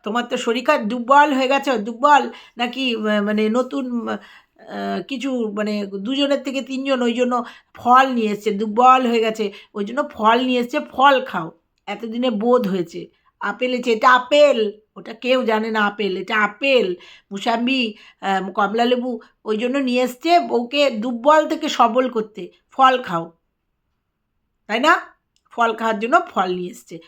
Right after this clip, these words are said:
ওই জন্য সন্ধেবেলায় বসে বসে ফল খেলো, তারপরে লাইভ করলো, তারপরে রাত্রি দশটা, সাড়ে দশটার পরে গিয়ে রান্না করলো, তারপরে বারোটার সময় বাচ্চাটাকে খিচুড়ি আর, আহ, ডিমের পোচ,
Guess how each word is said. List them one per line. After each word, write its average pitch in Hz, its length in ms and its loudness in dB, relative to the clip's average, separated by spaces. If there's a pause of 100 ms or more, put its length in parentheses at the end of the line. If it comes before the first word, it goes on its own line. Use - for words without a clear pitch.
(120)
ওই 196 80 -8
জন্য 220 200 -2
সন্ধেবেলায় 254 560 2
বসে 233 260 -2
বসে 254 220 0
ফল 185 340 0
খেলো, 170 300 -10 (240)
তারপরে 254 560 4 (280)
লাইভ 277 300 6 (100)
করলো, 320 300 6
তারপরে 320 560 4
রাত্রি 277 300 2
দশটা, 269 520 2
সাড়ে 254 280 2
দশটার 330 340 2
পরে 240 260 0
গিয়ে 240 140 -2
রান্না 226 300 2
করলো, 320 280 0
তারপরে 220 400 2
বারোটার 226 400 0
সময় 277 280 -2
বাচ্চাটাকে 226 520 -4
খিচুড়ি 262 480 -2
আর, 254 160 4
আহ, - 560 -6
ডিমের 262 460 0 (220)
পোচ, 311 420 4